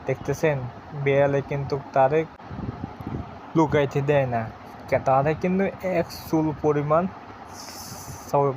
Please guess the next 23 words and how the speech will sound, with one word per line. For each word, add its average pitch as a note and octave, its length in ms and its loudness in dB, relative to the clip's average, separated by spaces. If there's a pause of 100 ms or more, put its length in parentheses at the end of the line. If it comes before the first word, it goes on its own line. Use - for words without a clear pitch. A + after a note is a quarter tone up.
(120)
মানে C3 220 2
আমি C#3 220 0
ছাড় B2 280 2
দেয় B2 220 4
না। G#2 60 -2 (120)
দেখছেন A#2+ 360 -4 (920)
কত B2+ 160 0 (140)
ভয়ঙ্কর C3 560 2
হতে C3+ 220 -2
পারে B2+ 220 2
বিড়াল। A2 300 -2 (1120)
বিড়াল C3+ 340 4 (220)
মানে C#3 200 0 (160)
দরকার, B2+ 400 2 (220)
আমার C3+ 220 4 (100)
ঘরে C3+ 180 4 (100)
দরকার, C3+ 260 2 (140)
আপনার C3 240 -2 (100)
ঘরে C3 160 4 (100)
দরকার, B2+ 220 -4 (100)
সবার C#3+ 320 4
ঘরে C#3 220 4 (100)
দরকার। A#2+ 320 -2